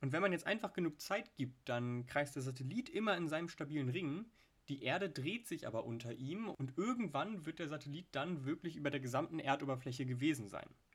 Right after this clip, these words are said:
Ja, und das ist ein wichtiger Punkt. Manchmal möchte man das, manchmal möchte man das nicht. Und manchmal möchte man auch nur einen Teilbereich der Breitengrade irgendwie abdecken.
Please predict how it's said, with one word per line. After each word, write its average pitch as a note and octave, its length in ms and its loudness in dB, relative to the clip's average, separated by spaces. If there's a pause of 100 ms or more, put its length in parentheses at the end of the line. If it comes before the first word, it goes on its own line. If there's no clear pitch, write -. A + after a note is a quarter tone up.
(440)
Ja, D3 80 2
und D3 80 2
das D3+ 120 4
ist F3 100 -4
ein D3 140 0
wichtiger D#3+ 280 -2
Punkt. F3+ 380 0
Manchmal B2 340 2
möchte D3+ 300 0
man F3+ 180 0
das, E3 340 -4
manchmal C#3 320 -2
möchte B2+ 260 0
man A#2 100 0
das A2 200 -4
nicht. G#3 340 -2 (400)
Und C3 80 2
manchmal C3+ 260 4
möchte D3 240 2
man C#3+ 100 6
auch C3 120 0
nur C3+ 100 2
einen B2 140 0
Teilbereich D3+ 720 0
der C3+ 140 -2
Breitengrade C3+ 760 0
irgendwie C3 260 -2
abdecken. C#3 540 -2